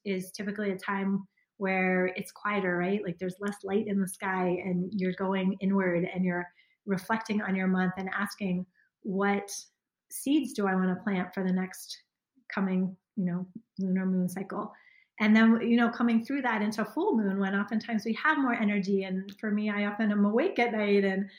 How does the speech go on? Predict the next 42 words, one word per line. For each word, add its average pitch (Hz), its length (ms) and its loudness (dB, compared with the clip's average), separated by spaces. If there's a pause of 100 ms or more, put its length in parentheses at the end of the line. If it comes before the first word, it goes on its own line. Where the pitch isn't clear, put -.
(280)
you 208 120 0
know, 202 140 4
I'm 208 200 2
ready 262 240 2
to 202 80 -10 (160)
shine 202 240 0
and 196 140 2
be 202 80 0
visible. 190 540 -4 (340)
And 208 380 2
when 220 120 6
you 226 140 6
really 247 240 2
get 233 160 0
in 220 140 0
tune 233 200 -2
with 220 140 0
those 196 220 -6
cycles, 214 520 -4
I 214 140 -2
just 226 240 -6
find 202 260 2
that 190 220 0 (520)
it's, 208 440 -6 (180)
your 202 200 4
business 208 380 0
is 214 120 0
more 208 200 2
sustainable, 202 600 0
your 190 140 0
life 190 240 -2
is 196 100 -2
more 196 140 2
sustainable, 190 720 -2
you 190 140 -2
feel 196 160 -4
more 190 200 0
in 185 100 2
tune 190 300 -2
with 185 120 -2
the - 180 -8
earth. 196 240 -2